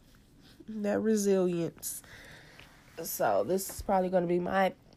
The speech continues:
three hundred and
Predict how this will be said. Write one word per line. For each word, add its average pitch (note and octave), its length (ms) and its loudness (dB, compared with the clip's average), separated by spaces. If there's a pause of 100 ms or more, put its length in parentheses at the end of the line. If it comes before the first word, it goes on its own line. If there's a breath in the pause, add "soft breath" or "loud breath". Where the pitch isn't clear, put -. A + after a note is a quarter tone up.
(960 soft breath)
three A#3 720 2 (880 loud breath)
hundred A#3+ 460 6
and D4 180 2